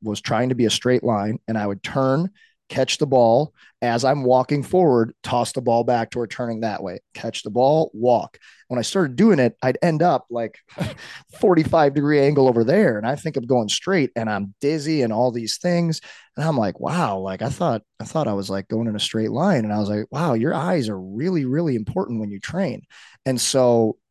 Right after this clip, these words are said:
as I started, you know, after however long it was, I got out of that and I learned more about the importance of your eyes. I was like,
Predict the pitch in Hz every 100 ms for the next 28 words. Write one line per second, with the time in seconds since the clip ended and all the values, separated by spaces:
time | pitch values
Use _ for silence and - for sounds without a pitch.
0 | _ 117 127 131 127 - 131 123 113 104
1 | 117 104 101 113 110 113 104 110 113 113
2 | 107 113 107 80 107 110 104 101 101 92
3 | 107 156 110 107 101 - - - - 117
4 | 104 120 139 110 110 110 151 110 104 98
5 | 113 104 - 139 160 117 104 - 110 120
6 | 107 92 - 117 147 101 95 - 127 123
7 | 113 104 -